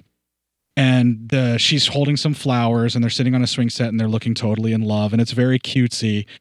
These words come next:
And I walked past it and I saw it moving back and forth and I pointed it to my wife and I said, "Wouldn't this be great if this was our cake topper? This thing is so cool."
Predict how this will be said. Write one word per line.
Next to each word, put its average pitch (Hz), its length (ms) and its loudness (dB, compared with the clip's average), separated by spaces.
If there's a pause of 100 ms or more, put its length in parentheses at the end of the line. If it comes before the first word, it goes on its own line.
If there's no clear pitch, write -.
(280)
And 120 440 2 (100)
I 127 180 0
walked 113 400 -2
past 113 320 0
it 123 80 0
and 110 80 0
I 110 60 2
saw 113 300 2
it 107 80 -4 (180)
moving 123 360 2
back 110 240 0
and 110 120 -2
forth 113 280 0
and 117 100 0
I 104 60 0
pointed 127 360 2
it 117 120 -2
to 127 120 -2
my 110 140 2
wife 160 320 2
and 113 80 0
I 110 40 0
said, 110 280 -2 (460)
"Wouldn't 220 240 2
this 214 160 0
be 160 140 0
great 127 300 2
if 123 80 0
this - 180 -2
was 117 140 0
our 110 100 -2
cake 110 300 0
topper? 95 480 -6 (100)
This 147 160 0
thing 151 160 2
is 123 120 2
so 113 320 2
cool." 98 460 -4